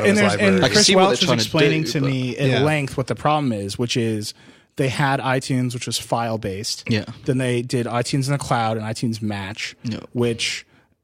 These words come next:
Speaker 1: matches your files to Apple's collection of iTunes files.
Speaker 2: Yep.
Speaker 3: Yeah.
Speaker 1: Um, and then if you don't, they don't have a match for you, they upload your music.
Speaker 3: Mm-hmm.
Speaker 1: And then on, and that worked fine.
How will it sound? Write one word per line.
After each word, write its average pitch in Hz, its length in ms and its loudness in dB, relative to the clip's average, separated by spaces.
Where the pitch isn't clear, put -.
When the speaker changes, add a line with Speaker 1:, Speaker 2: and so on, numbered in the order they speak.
Speaker 1:
matches 139 560 0
your 151 100 0
files 123 520 0
to 117 500 -2
Apple's 117 420 -2
collection 120 520 -2
of 113 160 -6
iTunes 139 680 0
files. 85 520 -8
Speaker 2:
Yep. 113 200 2
Speaker 3:
Yeah. - 80 -10
Speaker 1:
Um, 117 600 -2
and 127 140 0
then 120 80 0
if 117 180 -4
you 131 100 2
don't, 123 140 -2
they 131 100 0
don't 123 120 -2
have 117 200 0
a 120 40 -2
match 110 300 -4
for 113 60 -4
you, 104 60 -2
they 104 120 -4
upload 110 360 -4
your 104 160 -4
music. 98 460 -8
Speaker 3:
Mm-hmm. 98 200 -6
Speaker 1:
And 139 160 2
then 135 100 0
on, 156 220 2
and 165 100 2
that 214 180 4
worked 202 180 2
fine. 202 380 -2